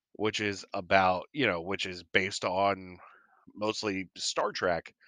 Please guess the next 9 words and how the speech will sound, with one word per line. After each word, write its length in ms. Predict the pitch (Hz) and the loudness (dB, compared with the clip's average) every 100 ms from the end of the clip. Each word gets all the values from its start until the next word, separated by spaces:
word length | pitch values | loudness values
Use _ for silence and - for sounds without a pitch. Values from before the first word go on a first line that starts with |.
| - - _ _ _ | -20 -20 _ _ _
there 180 | 117 151 | 2 6
are 180 | 165 131 | 8 8
a 80 | 110 | 8
lot 240 | 101 113 | 8 8
of 100 | 123 | 6
other 200 | 123 123 | 2 0
fandoms 720 | - 107 98 104 101 98 92 90 | -4 0 0 0 -4 -6 -14 -6
represented 760 | 95 92 101 90 87 87 85 85 - | -4 -2 -4 -6 -6 -4 -6 -8 -8
at 260 | 87 85 | -4 -4